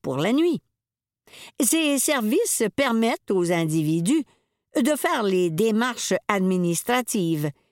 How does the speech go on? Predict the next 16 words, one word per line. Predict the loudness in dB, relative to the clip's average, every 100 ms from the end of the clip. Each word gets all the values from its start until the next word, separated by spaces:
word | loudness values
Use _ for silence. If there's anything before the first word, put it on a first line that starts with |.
| _ _ -4
parfois | -2 0 0 2 0 -2 -2
lourdes | 2 2 2 0 -2 -2 -2 -4
et | -2 0
longues, | 0 0 0 0 -4 _ _ _ _ -6 -2
qui | 0 2 2
leur | 0 -2 -2
permettront | 0 2 0 0 0 0 0
ensuite | 0 0 0 0 0
d'accéder | -2 -2 -2 0 2 2
à |
un | 0 0
logement. | 0 0 -2 -4 -6 _ _ _ _ _ _ _ _ _ _ _ _ _ -4
Récupération | 0 0 0 -2 0 0 0 0 0
des | 0 0
pièces | 0 0 0
d'identité, | 0 0 -2 -4 -2 -2